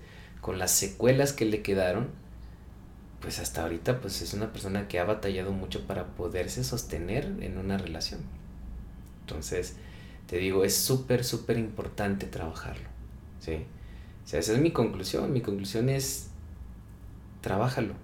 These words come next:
O sea, si te logras desprender de una relación donde eres, donde fuiste víctima, síguelo trabajando. No, no solo termina cuando te alejas de la persona, porque hay secuelas, ¿sí? Y esas secuelas es bien importante trabajarlas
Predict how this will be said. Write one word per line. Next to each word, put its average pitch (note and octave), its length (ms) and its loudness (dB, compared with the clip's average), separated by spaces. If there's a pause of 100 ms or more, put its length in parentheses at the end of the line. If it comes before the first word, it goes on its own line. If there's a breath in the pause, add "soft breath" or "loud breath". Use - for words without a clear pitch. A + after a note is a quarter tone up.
(340)
O - 40 -8
sea, F#2+ 260 2
si G2 220 -2
te G2 220 0
logras B2+ 520 8
desprender G2+ 580 6
de B2+ 80 8
una B2+ 180 8
relación G#2+ 540 4
donde A2 300 4
eres, A2 440 2
donde G2 200 0
fuiste A2 300 0
víctima, A#2 440 2 (380 loud breath)
síguelo A2 420 6
trabajando. G2 580 2 (680)
No, G#2+ 360 2
no A#2+ 200 8
solo B2 440 12
termina A2+ 640 6
cuando G2 320 2
te G2 100 0
alejas G2 340 2
de A2 80 0
la F#2+ 160 0
persona, - 420 -4 (520 loud breath)
porque - 240 2
hay F#2 80 4
secuelas, A2+ 640 4 (920)
¿sí? - 280 -6
Y G#2+ 80 0
esas A#2 180 2
secuelas A2+ 400 2
es A2 140 0
bien A#2 200 4
importante A2 500 -2
trabajarlas - 680 -4